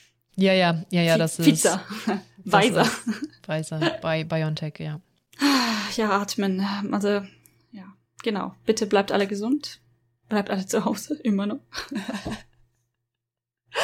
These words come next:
Speaker 2: Ah.
Speaker 1: Ja, dann würde ich mal sagen, mal sehen, worüber wir in zwei Wochen reden. Ich baue jetzt, äh, Druck für uns auf, den wir wieder nicht, äh,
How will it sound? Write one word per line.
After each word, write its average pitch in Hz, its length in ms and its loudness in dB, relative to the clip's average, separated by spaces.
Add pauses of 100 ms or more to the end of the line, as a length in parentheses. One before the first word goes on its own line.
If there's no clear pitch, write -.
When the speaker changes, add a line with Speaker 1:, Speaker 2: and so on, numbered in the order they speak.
(560)
Speaker 2:
Ah. 233 760 -2 (540)
Speaker 1:
Ja, 262 320 2 (140)
dann 220 380 0
würde 214 160 2
ich 226 100 -4
mal 208 100 2
sagen, 254 580 0
mal 226 140 2
sehen, 220 240 2
worüber 208 300 2
wir 190 80 2
in 185 80 2
zwei - 220 -4
Wochen 185 220 -2
reden. 180 300 2
Ich - 240 -4
baue 190 180 4
jetzt, 202 180 0
äh, - 360 -2
Druck 247 280 0
für 170 100 -2
uns 170 180 0
auf, 185 220 2
den 185 180 0
wir 180 120 2
wieder 180 160 4
nicht, 185 400 -2
äh, 180 340 0